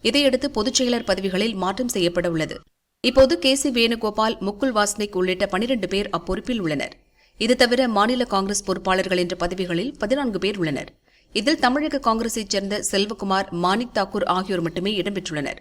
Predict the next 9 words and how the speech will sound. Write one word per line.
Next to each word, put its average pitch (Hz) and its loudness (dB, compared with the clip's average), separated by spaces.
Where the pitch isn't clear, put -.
முன்னாள் 226 4
மத்திய 202 0
அமைச்சர் 185 0
சிதம்பரம் 180 -2
காங்கிரஸ் 214 -2
காரிய 190 2
கமிட்டி 180 -4
உறுப்பினராக 175 -2
இருக்கிறார். - -6